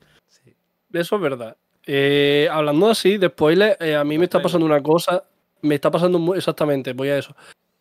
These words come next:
Speaker 1: Eh, me está pasando una cosa muy heavy con Sp-, con Spider-Man Un Nuevo Universo. Yo he deja-, eh,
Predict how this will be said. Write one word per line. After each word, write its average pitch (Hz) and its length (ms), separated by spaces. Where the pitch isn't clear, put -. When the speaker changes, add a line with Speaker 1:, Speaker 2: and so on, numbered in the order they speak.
Speaker 1:
Eh, 143 200
me 143 80
está 143 120
pasando 160 240
una 147 140
cosa 147 200
muy 143 140
heavy 165 320
con 143 220
Sp-, 151 260
con 143 140
Spider-Man 147 340
Un 151 60
Nuevo 147 140
Universo. 151 340
Yo 151 240
he 151 80
deja-, 170 320
eh, 143 360